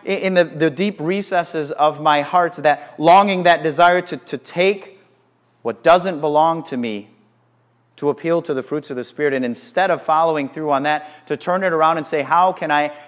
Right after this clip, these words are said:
help and protect that which God has blessed my neighbor with instead?"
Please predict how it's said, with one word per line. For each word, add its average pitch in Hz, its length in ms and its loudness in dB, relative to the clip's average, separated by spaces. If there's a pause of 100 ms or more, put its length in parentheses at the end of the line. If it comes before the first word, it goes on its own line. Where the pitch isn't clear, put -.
help 175 300 2
and 147 160 -2
protect - 680 -4 (420)
that 139 340 2
which 131 220 -8
God 135 280 0
has 123 240 -6
blessed 127 400 -6
my 123 180 -4
neighbor 120 340 -10
with 101 240 -14
instead?" 104 520 -12